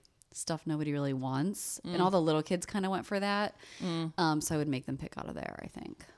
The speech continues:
Speaker 2: Mm.
Speaker 1: Like, sweet tarts and stuff,
Speaker 2: Yeah.
Speaker 1: you know.
Speaker 2: Ugh.
Speaker 1: Right.
Speaker 2: Hi, Mo. My
Speaker 1: Oh.
Speaker 2: boyfriend is walking by.
Speaker 1: He's like, "Hey, girl."
Speaker 2: Hey, girl, hey.
Speaker 1: "What's up?"
Speaker 2: Um,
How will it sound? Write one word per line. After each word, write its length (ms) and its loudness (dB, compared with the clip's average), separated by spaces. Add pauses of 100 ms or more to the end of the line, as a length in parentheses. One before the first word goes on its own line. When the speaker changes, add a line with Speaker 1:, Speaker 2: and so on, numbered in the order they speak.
(140)
Speaker 2:
Mm. 100 -4
Speaker 1:
Like, 140 -2
sweet 300 -4
tarts 500 -6
and 120 -4
stuff, 260 -6
Speaker 2:
Yeah. 260 -4
Speaker 1:
you 120 -8
know. 240 -6 (680)
Speaker 2:
Ugh. 140 -2 (540)
Speaker 1:
Right. 320 -2 (120)
Speaker 2:
Hi, 120 -12
Mo. 460 -8 (340)
My 80 0
Speaker 1:
Oh. 40 0
Speaker 2:
boyfriend 400 -6
is 120 -8
walking 260 -6
by. 160 -6
Speaker 1:
He's 240 -8
like, 180 0
"Hey, 280 -2
girl." 480 -2
Speaker 2:
Hey, 160 0
girl, 180 2
hey. 560 -2 (260)
Speaker 1:
"What's 220 -8
up?" 260 -2 (200)
Speaker 2:
Um, 580 6